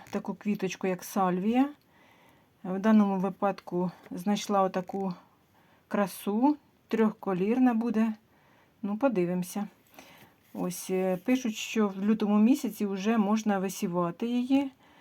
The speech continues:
Тож зараз у нас лютий місяць і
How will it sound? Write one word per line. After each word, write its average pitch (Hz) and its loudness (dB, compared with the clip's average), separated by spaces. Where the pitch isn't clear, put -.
Тож 196 -8
зараз 202 0
у 190 -2
нас 185 -4
лютий 185 -2
місяць 269 0
і 330 -2